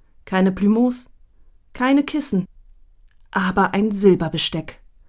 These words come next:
Vollständig, wie unsere Mutter später voller Stolz zu sagen pflegte.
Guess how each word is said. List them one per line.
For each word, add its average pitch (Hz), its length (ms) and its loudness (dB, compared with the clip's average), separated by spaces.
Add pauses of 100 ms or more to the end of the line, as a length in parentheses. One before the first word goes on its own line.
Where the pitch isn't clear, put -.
(200)
Vollständig, - 1080 -4 (480)
wie 196 160 0
unsere 180 260 2
Mutter 180 240 0
später 175 400 -2
voller 156 240 -6
Stolz - 400 -4
zu - 140 -4
sagen 185 320 2
pflegte. 190 500 0